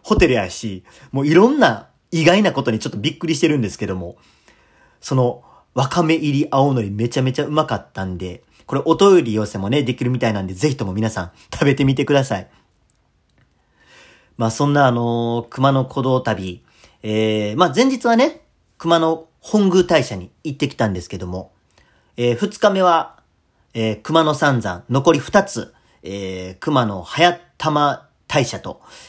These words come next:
えー、熊野那智大社に行ってまいりました。で、熊野那智大社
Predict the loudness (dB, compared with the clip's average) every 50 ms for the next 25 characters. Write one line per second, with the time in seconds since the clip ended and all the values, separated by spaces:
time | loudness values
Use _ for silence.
0 | -20 _ -10 -8 -6 -6 -6 -6 -8 -8 -8 -8 -8 -8 -10 -12 -8 -4 0 2
1 | 2 2 0 -2 -6 -4 -2 -2 -2 -2 -2 2 2 2 2 2 -2 -8 -10 -12
2 | _ _ _ _ _ _ -8 -2 0 2 2 2 2 2 0 -2 -2 -2 -4 -6
3 | -8 -8 -12 _ _ _ _ _ _ _ _ _ _ _ _ _ _ _ _ _
4 | _ _ _ _ _ _ _ _ -2 0 0 0 -2 -6 _ _ _ _ -4 0
5 | 2 2 2 2 2 0 0 -2 -4 -6 -6 -2 0 0 0 0 -4 -6 -6 -6
6 | -8 -8 -10